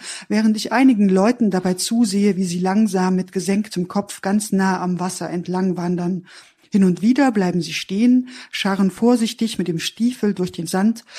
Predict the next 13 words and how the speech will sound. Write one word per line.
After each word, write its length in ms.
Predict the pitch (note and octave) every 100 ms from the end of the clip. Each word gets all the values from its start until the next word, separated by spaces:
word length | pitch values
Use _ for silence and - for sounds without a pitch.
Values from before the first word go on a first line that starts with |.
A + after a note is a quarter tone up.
| - -
bücken 260 | C#4 C#4+ C4
sich, 360 | A#3 A#3 - - -
heben 300 | - A3+ G3+
etwas 360 | F3+ E3+ E3+ -
auf, 340 | F#3+ G#3 G#3 - - -
spülen 420 | - A#3+ C4+ A3
es 160 | F#3+
im 120 | F3+ F3
flachen 440 | - G3+ G#3 F3
Wasser 340 | F3+ - G#3
ab. 280 | - - - - _ _ _ _ _
Schöne 320 | - C#4 C4+
Steine 520 | C4 - G#3 G#3+ G#3+